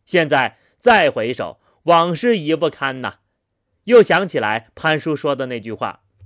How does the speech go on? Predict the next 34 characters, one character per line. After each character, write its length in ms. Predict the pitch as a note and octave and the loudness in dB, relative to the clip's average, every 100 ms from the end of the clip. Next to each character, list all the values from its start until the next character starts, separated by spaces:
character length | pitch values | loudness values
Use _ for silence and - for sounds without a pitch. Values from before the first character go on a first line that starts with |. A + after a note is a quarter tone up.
| _ _ _ | _ _ _
：“这 200 | - G3+ | 2 4
里 120 | F3 E3 | 4 2
面 220 | F#3+ F#3 | 2 2
水 220 | D#3 D#3 | 0 -2
太 180 | F#3 F3+ | 0 0
深， 420 | F#3 G3+ F3+ - _ _ | 2 0 0 -4 _ _
嘎 260 | E3 D3 C3+ | 0 2 4
子， 320 | E3+ D3 - _ _ | 4 4 0 _ _
你 160 | G3+ B3 | -4 0
把 220 | G#3+ G#3+ | 4 6
握 180 | C4 A#3+ | 6 6
不 140 | A#3+ | 4
住 280 | A#3 C#4+ C#4 | 4 4 6
呀。” 280 | B3 F#3 - - - - - - - - - - - - - | 6 4 2 -10 -18 -18 -16 -14 -16 -16 -18 -18 -18 -20 -20
<laughs> 600 | - - - - - _ - | -20 -20 -20 -20 -20 _ -4
而 240 | D#3+ G3+ | 0 2
下 220 | - A#3 | 2 0
面 140 | F3 C#3 | 0 -2
这 100 | C#3 | -4
位 140 | G#2+ | -4
大 180 | A#2 F2 | -8 -10
妈 220 | F#2 F#2+ _ _ | -12 -14 _ _
就 160 | B3+ | 0
对 140 | G#3+ F#3+ | 4 4
家 280 | - G3+ F#3 | 4 2 2
人 160 | C3+ | 0
们 160 | B2 F#2+ | -6 -10
很 220 | _ B2 B2 | _ -10 -10
好 200 | A2 E2+ | -12 -12
了。 180 | F2 _ _ _ _ _ _ | -16 _ _ _ _ _ _
浙 240 | - D4 C4 | 0 4 4
江 240 | B3+ C4+ | 4 0
绍 260 | B3+ C4+ A#2 | 0 0 -2
兴 280 | - F#2+ | -6 -14